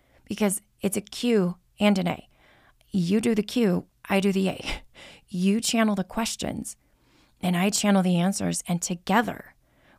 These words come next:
we bring in additional information to help us through this ascension process and to fully understand, because it's not secret.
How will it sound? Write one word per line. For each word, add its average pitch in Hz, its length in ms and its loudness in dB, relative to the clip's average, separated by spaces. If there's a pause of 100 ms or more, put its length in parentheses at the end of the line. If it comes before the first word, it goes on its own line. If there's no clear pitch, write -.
we 196 160 2
bring 208 260 6
in 196 140 4
additional 175 460 2
information 175 680 -2
to - 120 -8
help 175 240 -2
us - 340 -8 (100)
through 180 220 -2
this 170 180 -4
ascension 202 440 -4
process - 520 -10 (460)
and 190 140 4
to 196 80 -2
fully 185 320 0
understand, 180 360 0
because 190 220 -2
it's 190 120 -4
not 202 200 0
secret. - 380 -6